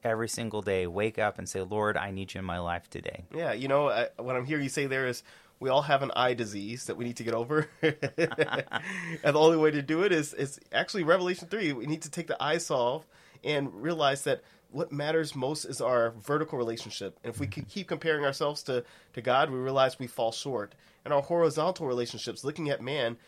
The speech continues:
Speaker 2: it's not meant to climb over each other. It's meant to
Speaker 1: No.
Speaker 2: help each other.
Speaker 1: It is.
Speaker 2: And that's what this life is about.
Speaker 1: You know, it's only the Holy Spirit that can bring that sense of conviction, give us that twenty twenty vision to really see ourselves for, for who we,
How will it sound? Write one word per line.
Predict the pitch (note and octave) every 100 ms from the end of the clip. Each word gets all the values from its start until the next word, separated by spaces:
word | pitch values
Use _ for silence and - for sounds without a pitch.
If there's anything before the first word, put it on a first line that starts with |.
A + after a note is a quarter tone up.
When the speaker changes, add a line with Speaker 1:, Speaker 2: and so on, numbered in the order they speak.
| - -
Speaker 2:
it's | -
not | E3+ -
meant | C#3+ -
to | D3 C3 - -
climb | D#3 D3 C#3
over | C#3+ C#3
each | A#2
other. | A#2 A2
It's | G#2+
meant | D3 -
to |
Speaker 1:
No. | G#2
Speaker 2:
help | A#2 -
each | A#2+ A2
other. | F#2+ C#2 -
Speaker 1:
It | C3
is. | D#3+ F2+ -
Speaker 2:
And | C#3
that's | C#3 D#3
what | E3
this | D3+ C#3
life | C3+ C3
is | A#2
about. | A2+ G#2+ - _ - - _ -
Speaker 1:
You | B2+
know, |
it's | A2+ A2+
only | C3 B2
the | A2
Holy | B2+ A#2
Spirit | - B2 A2 F2+
that | F#2+
can | - F#2+
bring | G#2 G#2
that | G2 -
sense | - G#2 G2
of |
conviction, | - G2 F#2+ G2 -
give | F2+ F#2
us | F#2
that | - -
twenty | - G#2+
twenty | G#2 A2+ G2
vision | F#2 F#2+ E2+ E2+
to | F2
really | F#2+ F#2
see | - - G#2
ourselves | F2+ F2+ F#2 E2+ -
for, | - F#2 F2+ D#2+
for | -
who | F#2+ F#2+
we, | F2+ F2+ E2+